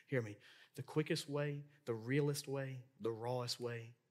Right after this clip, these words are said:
to see God bring revival into the city of Memphis is to allow God to bring a revival in your own heart. Right here.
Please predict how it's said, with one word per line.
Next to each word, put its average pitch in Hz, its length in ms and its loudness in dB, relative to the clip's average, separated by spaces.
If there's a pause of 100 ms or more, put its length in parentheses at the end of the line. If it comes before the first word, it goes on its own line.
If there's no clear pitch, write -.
to 123 100 -4
see 135 260 2
God 123 320 2
bring 123 200 -4
revival 117 580 -4
into 117 180 -12
the 110 100 -10
city 120 280 -2
of 107 80 -2
Memphis 143 400 -4 (280)
is - 120 -6
to 127 180 0
allow 110 380 2
God 113 300 -4
to - 60 -8
bring 110 200 -6
a 107 40 -8
revival 104 600 -8
in 101 160 -12
your 104 240 -8
own 101 200 -12
heart. - 340 -10 (1400)
Right 98 180 -6
here. 85 200 -14